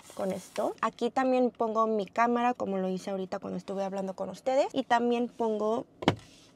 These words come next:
esto, que es donde pongo mi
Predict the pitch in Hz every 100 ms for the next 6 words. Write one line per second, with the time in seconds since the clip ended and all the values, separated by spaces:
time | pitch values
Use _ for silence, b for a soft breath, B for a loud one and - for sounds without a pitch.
0 | - - - 247 190 - 190 233 - B
1 | B B - 214 - 226 226 - 214 262
2 | 240 196 190 240 370 _ - - 220 202
3 | 196 196 - 180 214 202 226